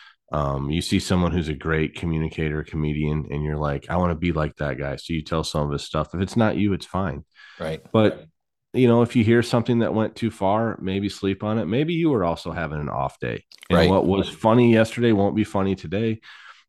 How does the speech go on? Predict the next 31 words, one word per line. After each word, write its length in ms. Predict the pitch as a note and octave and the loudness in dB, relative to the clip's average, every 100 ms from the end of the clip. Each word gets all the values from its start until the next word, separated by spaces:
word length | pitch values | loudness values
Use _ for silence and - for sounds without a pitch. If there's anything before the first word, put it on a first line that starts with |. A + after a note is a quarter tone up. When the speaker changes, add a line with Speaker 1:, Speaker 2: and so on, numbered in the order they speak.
| - | -6
Speaker 1:
Um, 240 | F2+ F2 | -4 -2
things 380 | E2+ F#2+ F#2+ - | 0 2 2 0
going 280 | F#2 F2+ F2 | 0 0 0
along 320 | E2 E2 E2 | 0 -2 -2
those 280 | D#2+ E2 D#2 | -2 -4 -4
lines. 340 | D2+ D2 D2 - | -6 -6 -6 0
But, 280 | F#2+ F2+ _ - - _ _ _ - - | 0 0 _ -20 -20 _ _ _ -8 0
um, 440 | F2+ E2 D#2 D2 _ _ _ _ - E2 | 2 2 -2 -6 _ _ _ _ -16 -4
don't 320 | - C3 E3+ - _ _ _ _ _ _ _ _ _ _ _ - | 2 4 4 0 _ _ _ _ _ _ _ _ _ _ _ -10
hesitate 800 | F2 A2+ A2+ A2 - F2 E2 - - | 0 2 2 0 0 -2 -2 -8 -6
to 100 | F#2+ | -6
stop 460 | - - F2 F2+ | -2 2 2 2
and 100 | F2+ F2+ | 0 0
think 200 | F2+ - | -2 -2
sometimes 480 | F2+ D#2+ E2 D#2+ | -4 -2 -2 -2
about 260 | D2+ D#2 D2+ | -4 -2 -2
how 80 | F2 | 0
you 160 | F2+ E2+ | 0 0
need 200 | F#2+ F2+ | 0 -2
a 80 | |
good 220 | D#2 E2+ D2 | -2 -6 -4
laugh. 540 | C#2+ C#2 C#2 - - _ _ _ - | -4 -4 -6 -12 -20 _ _ _ -6
And 160 | E2 | -2
in 100 | D#2+ D#2 | -2 -2
crazy 420 | - F#2+ F#2 G2 | 0 2 2 0
situations, 880 | - F#2+ - F2 E2 - E2+ D#2 - _ - - - _ | -2 -4 0 0 0 -2 -6 -8 -12 _ -20 -20 -20 _
you 100 | - | -2
know, 320 | E2 D#2 D#2 - | 0 0 -4 -4
laughing 500 | E2 E2+ F2+ G#2+ F#2 | 0 2 2 2 2
and 100 | F2 | 2
crying, 540 | - E2 E2 D#2 D#2+ | -2 -2 0 -2 -4